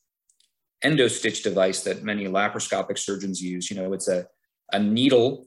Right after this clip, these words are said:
with a suture kind of swedged onto it that kind of shuttles back and forth between, uh, two opposing portions of the tool. And, uh, what makes this nice is it is a needle and thread. And if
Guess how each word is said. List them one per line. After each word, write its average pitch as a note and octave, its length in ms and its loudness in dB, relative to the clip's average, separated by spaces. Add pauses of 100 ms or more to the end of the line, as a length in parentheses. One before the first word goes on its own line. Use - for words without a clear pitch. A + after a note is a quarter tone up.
with G2+ 200 0
a F#2 80 0
suture A#2 580 2
kind G#2 180 -4
of F#2 60 -4
swedged A#2+ 420 2
onto A2+ 380 4
it F#2 80 -2
that G2 120 -4
kind G2+ 180 -4
of F#2 60 -4
shuttles C3 460 4
back A2 240 4
and G2 140 -8
forth A#2 400 0 (560)
between, G#2 480 -2
uh, F#2 220 0
two C3+ 240 4
opposing A2+ 520 2
portions A2 460 -2
of F#2 140 -4
the E2+ 100 -2
tool. F#2 460 -6 (580)
And, A#2+ 320 2
uh, A2+ 160 8
what - 220 2
makes - 180 -2
this D#3 180 0
nice D3 380 0
is A#2 160 0
it B2+ 180 -2
is C3 520 -2
a A2 80 -2
needle B2 320 2
and A#2 120 0
thread. F2 360 -4 (280)
And F2+ 360 -4 (800)
if A2 260 0